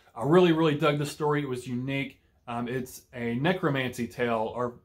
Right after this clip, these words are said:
main character, Ezra, he's a bit of a necromancer, and he's able to resurrect things, bring things back from the dead. He does it with animals and stuff, you know, roadkill he finds. It's not too badly off. He's able to bring it back to life.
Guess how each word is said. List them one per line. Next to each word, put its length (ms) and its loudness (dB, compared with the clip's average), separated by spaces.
main 260 -4
character, 380 -2
Ezra, 480 4
he's 180 -8
a 60 -2
bit 180 -4
of 80 -2
a 60 -4
necromancer, 840 0
and 160 -8
he's 140 -6
able 200 -2
to 80 -2
resurrect 540 2
things, 340 -6
bring 260 -4
things 300 -4
back 360 -2
from 120 -6
the 80 -4
dead. 440 4
He 60 -14
does 180 2
it 40 0
with 220 -4
animals 420 -4
and 80 -4
stuff, 320 0
you 60 -4
know, 80 -6
roadkill 640 -2
he 80 -2
finds. 420 -2
It's 200 -10
not 240 -4
too 140 -4
badly 560 0
off. 320 0
He's 100 -6
able 140 -2
to 60 -6
bring 180 -2
it 100 -4
back 200 4
to 100 -4
life. 400 0